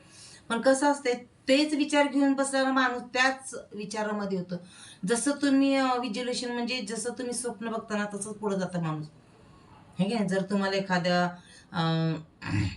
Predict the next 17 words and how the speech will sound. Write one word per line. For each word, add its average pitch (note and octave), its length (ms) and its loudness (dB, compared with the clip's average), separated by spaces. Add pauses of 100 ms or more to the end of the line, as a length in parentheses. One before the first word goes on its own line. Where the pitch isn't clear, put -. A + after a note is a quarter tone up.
(540)
चांगलं A#3 400 4
काहीतरी B3 360 -2
करायचं A3 400 0
असेल, F#3 160 -4
चांगलं G3+ 380 0
म्हणजे A3+ 260 -2
कसं, G#3 260 -4
आयुष्य A3 360 2
जर A#3+ 160 0
आणखीन A3+ 400 0
चांगलं G#3+ 340 -2
जगायचं G3 360 -2
असेल, F#3 220 -6
राहिलेलं E3 380 -2
आयुष्य E3+ 340 -8 (840)
पन्नाशीनंतर, F#3 680 2
साठीनंतर E3+ 880 0